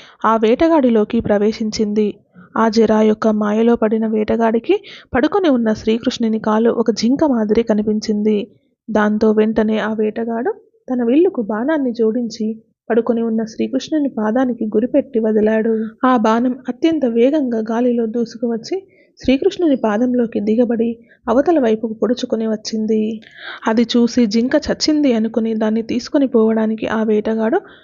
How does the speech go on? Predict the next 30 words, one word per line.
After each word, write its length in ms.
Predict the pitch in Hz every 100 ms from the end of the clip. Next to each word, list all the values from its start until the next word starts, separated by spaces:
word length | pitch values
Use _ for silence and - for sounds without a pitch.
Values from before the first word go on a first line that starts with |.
| _ _
కృష్ణుని 400 | 269 285 453 381
దగ్గరకు 440 | 247 208 240 233 220
వచ్చాడు. 560 | 202 - 214 202 214 208 220 233
అతని 260 | 269 269
మాయ 440 | 233 214 233 226 226 226
తొలగిపోయింది. 920 | 214 220 247 233 220 220 214 214 - - -
జర 160 | 240 262
అనే 300 | 302 254 226
ఆ 60 | 208
రాక్షసి 540 | 202 214 240 220 220
అతనిని 460 | 202 220 226 220 220
విడిచి 380 | 214 233 233
వెళ్ళిపోయింది. 800 | 220 208 220 226 214 214 214 202 - - _ -
దాంతో 400 | 226 214 220 220
అతనికి 420 | 214 214 220 226
తాను 240 | 220 220
చంపింది 480 | 220 226 226 277 247
జింకను 400 | 208 226 269 277
కాదు 460 | 233 220 208 220 220 - - -
అని 140 | 226
సాక్షాత్తు 540 | 226 214 214 302 294 302
ఆ 140 | 269
శ్రీకృష్ణ 460 | - 233 240 311 302
పరమాత్ముని 640 | 240 226 285 311 277 233
అని 180 | 220 220
అర్థమైంది. 840 | 208 202 220 220 208 208 214 214 _ _ -
దాంతో 340 | 214 220 220 233
అతను 320 | 220 220 226
భయంతో 460 | 214 254 254 233 220
వణికిపోయాడు. 880 | 220 294 311 240 220 214 220 220